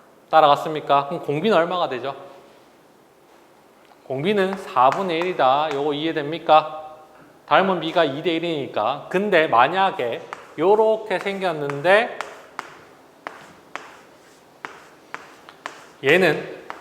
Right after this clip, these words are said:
요 넓이에다가, 어, 요 넓이에다가 두 번째 할 때는 요 넓이랑 요 넓이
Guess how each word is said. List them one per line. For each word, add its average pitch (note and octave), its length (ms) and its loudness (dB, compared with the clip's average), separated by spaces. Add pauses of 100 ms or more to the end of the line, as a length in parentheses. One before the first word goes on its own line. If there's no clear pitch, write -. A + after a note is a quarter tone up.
요 D#3+ 220 8
넓이에다가, D#3 1400 2 (2000)
어, A#2 240 -6
요 C#3 140 6
넓이에다가 C#3 800 2 (220)
두 G#3 160 -4
번째 D4 300 2
할 C3+ 180 2
때는 C#3 420 -4 (1900)
요 D3+ 140 8
넓이랑 A3 680 2
요 C3 140 2
넓이 F#3 440 -4